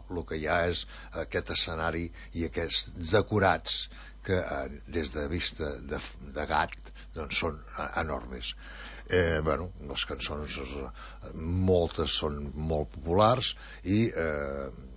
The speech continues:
en fi, és la, una més d'aquestes versions cinematogràfiques dels grans èxits de Hollywood. De, perdó,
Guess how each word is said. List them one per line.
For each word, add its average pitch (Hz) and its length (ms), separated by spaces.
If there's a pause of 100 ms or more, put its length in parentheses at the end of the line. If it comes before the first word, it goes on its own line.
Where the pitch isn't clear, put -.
en - 120
fi, 76 140 (240)
és 78 180
la, 76 220 (520)
una 120 280
més 110 560 (160)
d'aquestes 82 640
versions 78 420
cinematogràfiques 80 840 (200)
dels 80 340
grans 76 320
èxits - 520 (220)
de 80 180
Hollywood. 71 480 (800)
De, 85 180
perdó, 76 340